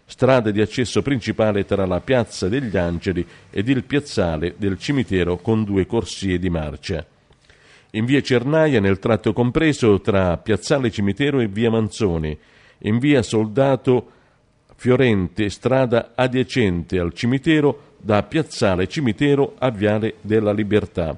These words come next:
Divieto di sosta ambo, ambo i lati, in via Rimembranza, tratto compreso tra via Gonzaga e Piazza degli Angeli,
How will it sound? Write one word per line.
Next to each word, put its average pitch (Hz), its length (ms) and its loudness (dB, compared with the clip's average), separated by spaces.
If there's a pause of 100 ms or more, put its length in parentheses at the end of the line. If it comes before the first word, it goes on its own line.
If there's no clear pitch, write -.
(440)
Divieto 113 400 0
di 110 120 0
sosta 123 420 0
ambo, 117 340 0 (180)
ambo 113 340 0
i 131 100 2
lati, 87 460 0 (420)
in 104 100 0
via 139 160 4
Rimembranza, 110 800 2
tratto 110 340 0
compreso 101 560 -2
tra 95 180 -2
via 110 220 0
Gonzaga 87 760 -2 (240)
e 101 180 -2
Piazza 104 440 0
degli 104 240 0
Angeli, 85 500 0